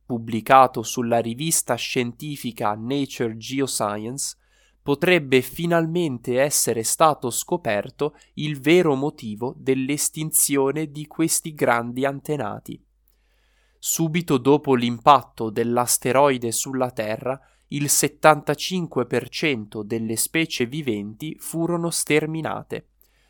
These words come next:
Fino ad ora le ipotesi più plausibili affermavano che lo zolfo rilasciato durante l'impatto, insieme ad altre sostanze,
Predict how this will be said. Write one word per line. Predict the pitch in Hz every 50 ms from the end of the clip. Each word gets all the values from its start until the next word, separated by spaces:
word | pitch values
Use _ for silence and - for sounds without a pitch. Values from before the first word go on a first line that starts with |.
| _ _ _
Fino | _ - - - 127 147 147 131 117 110
ad | 107 104
ora | 117 113 117 120 135 139 139
le | - 135 139 143
ipotesi | 151 151 151 165 170 170 165 165 156 123 113 117 110 104
più | - - 151 175 170
plausibili | - 135 113 113 110 107 - 127 110 104 107 117 117 123 139 147 - -
affermavano | - 147 147 - - 170 165 156 151 156 160 156 143 123 113 117 113 110 113 107 -
che | - 139 123 113
lo | 113 117 113 113 113
zolfo | 113 - 135 147 151 156 - - - 165 160 160 - _ _
rilasciato | - 139 135 135 135 139 135 - - - 170 160 143 131 - 123 120
durante | 113 120 117 123 135 147 156 143 - 135 120
l'impatto, | 113 123 147 151 - - 117 101 - - _ - 127 135 - _
insieme | - 131 120 113 - - - 147 147 147 135 120
ad | 110 107 107 120
altre | 131 151 147 139 - 135 123
sostanze, | 113 - - 117 - - - 117 107 107 113 113 117 - 151 151 151 _